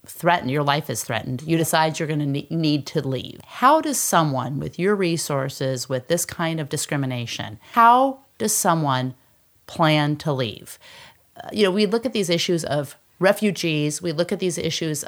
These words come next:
of asylum seekers, and we look at these issues of immigrants. And they're very different. But your situation is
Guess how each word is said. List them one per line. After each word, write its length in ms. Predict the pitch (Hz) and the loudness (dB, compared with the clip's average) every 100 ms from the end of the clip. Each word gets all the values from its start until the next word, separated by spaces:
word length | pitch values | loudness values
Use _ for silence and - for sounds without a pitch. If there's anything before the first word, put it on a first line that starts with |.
| - | -4
of 260 | 156 151 | -4 -2
asylum 460 | - - 170 156 143 | 0 2 2 2 0
seekers, 400 | - 143 139 139 | 0 -2 -2 -2
and 100 | 131 | -2
we 60 | 143 | 0
look 160 | 160 | -2
at 80 | 170 | -2
these 180 | 156 151 | -6 -4
issues 360 | 143 151 139 | -6 -4 -4
of 280 | - 131 - _ _ _ _ - | -4 -8 -10 _ _ _ _ -4
immigrants. 580 | 170 139 - - - - _ _ - | -2 -2 -4 -8 -10 -10 _ _ -2
And 100 | - | 2
they're 120 | 202 180 | 4 6
very 260 | 196 240 | 6 4
different. 440 | 220 185 - - - _ _ _ _ _ - | 4 0 -2 -8 -12 _ _ _ _ _ -4
But 300 | 165 175 175 | 2 4 4
your 220 | 185 214 | 4 4
situation 840 | 214 202 - 185 170 156 165 156 151 | 2 -2 0 2 2 2 0 -2 -2
is 420 | 156 143 143 | -2 0 -2